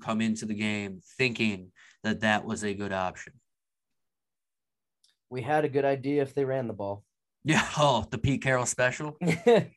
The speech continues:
Speaker 1: Yeah.
Speaker 2: Yeah.
Speaker 1: Love that. Our game plan was perfect for if they pounded the rock. Um, I don't know. I, I'll be interested to see how he does there. Obviously, I'm rooting for him, and the Giants are kinda, kinda my
Speaker 2: A
Speaker 1: N F C
Speaker 2: very,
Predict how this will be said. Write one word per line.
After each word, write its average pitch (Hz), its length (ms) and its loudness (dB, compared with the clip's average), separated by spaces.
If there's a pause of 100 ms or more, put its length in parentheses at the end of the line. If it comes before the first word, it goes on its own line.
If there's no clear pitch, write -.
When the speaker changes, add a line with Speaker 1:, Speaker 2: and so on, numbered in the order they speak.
(200)
Speaker 1:
Yeah. 113 320 4
Speaker 2:
Yeah. 131 220 0 (280)
Speaker 1:
Love 120 220 4
that. 113 200 2
Our 123 100 -2
game 156 220 0
plan 151 240 2
was 127 140 -2
perfect 147 480 4
for 131 160 -2
if 120 180 -2
they 120 140 -4
pounded 123 420 -2
the 110 100 -2
rock. 104 340 0 (440)
Um, 120 460 -4 (800)
I 170 120 4
don't 196 140 0
know. 175 140 4
I, 139 220 4
I'll 131 180 4
be 156 140 -2
interested 160 340 -6
to 147 80 -2
see 147 140 -2
how 143 120 2
he 131 80 0
does 120 220 0
there. 117 240 0
Obviously, 117 380 -2
I'm 104 100 -2
rooting 110 260 -4
for 107 260 -2
him, 104 280 -6
and 104 360 -4
the 104 60 -8
Giants 113 480 -2
are 107 80 -8
kinda, 107 540 -4 (440)
kinda 139 280 0
my 113 160 0
Speaker 2:
A - 20 0
Speaker 1:
N 110 140 0
F 107 140 -2
C 127 120 -4
Speaker 2:
very, 175 420 6